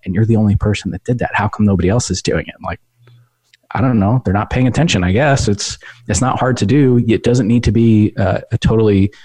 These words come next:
uh, technological solution. You could do it with index cards or branded cards through Vistaprint or whatever, or you can use one of these services, Twilio, Lead Digits, whatever. But, um,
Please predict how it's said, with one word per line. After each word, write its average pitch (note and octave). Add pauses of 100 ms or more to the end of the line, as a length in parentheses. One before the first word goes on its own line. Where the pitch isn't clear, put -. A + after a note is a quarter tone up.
(300)
uh, -
technological G2+
solution. G#2+
You G2+
could G2+
do F#2+
it -
with G2
index G2+
cards A2
or G#2+
branded F#2+
cards G2
through F2+
Vistaprint A2
or -
whatever, A2 (320)
or G2+
you G#2
can G2+
use G2+
one G2
of F#2+
these F#2+
services, A2
Twilio, G2
Lead F#2
Digits, G2+
whatever. G2+ (480)
But, F#2
um, F#2